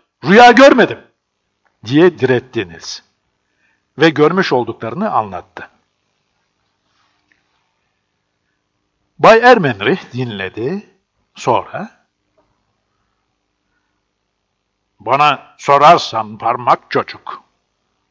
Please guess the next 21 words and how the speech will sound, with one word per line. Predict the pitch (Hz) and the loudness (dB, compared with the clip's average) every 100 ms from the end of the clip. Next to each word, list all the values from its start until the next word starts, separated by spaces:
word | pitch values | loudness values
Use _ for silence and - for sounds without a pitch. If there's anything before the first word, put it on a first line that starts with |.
| _ - | _ -16
dedi. | 98 95 - - _ _ _ _ _ _ _ _ _ _ _ _ _ _ _ _ _ _ _ _ | -14 -14 -16 -20 _ _ _ _ _ _ _ _ _ _ _ _ _ _ _ _ _ _ _ _
Sen | - 147 208 220 156 | -4 2 2 2 -2
burada | 156 135 190 | 0 0 -2
kumsalın | - 156 - 139 151 147 | -2 -8 -4 -4 -4 -6
üstünde | 101 - 110 101 120 160 | -10 -18 -20 -10 -8 -8
uyudun | - 98 90 - 147 220 - _ 143 | -10 -20 -20 -6 -4 -4 -10 _ 2
ve | 185 | 2
rüya | 135 127 117 143 | 4 2 6 4
gördün. | 101 113 - - - _ _ _ _ _ _ _ _ _ _ _ - - - - | 4 -2 -4 -16 -20 _ _ _ _ _ _ _ _ _ _ _ -20 -18 -12 0
Ama | 262 294 285 | 2 2 2
kargaların | 240 247 247 240 240 233 233 | 2 4 4 4 4 0 -6
en | 214 269 254 151 | -4 -4 -4 -6
bilgici | 156 143 160 165 | -4 -2 -2 0
olan | 147 120 117 98 - _ - _ | 0 0 0 -2 -18 _ -20 _
Bataki'nin | 156 156 170 175 - 143 156 269 - _ _ _ _ _ | 0 4 4 4 0 -8 -10 -14 -20 _ _ _ _ _
bir | 226 | -6
keresinde | 214 240 220 - 185 165 123 | 0 2 0 -2 -2 -2 0
bana | 127 170 | 0 2
anlattığı | 196 190 165 - - 123 113 | 0 2 2 -2 -4 -6 -6
bir | 131 | -6
hikayeyi | 160 - 143 110 90 87 117 175 | -8 -6 -4 -4 -6 -18 -14 -14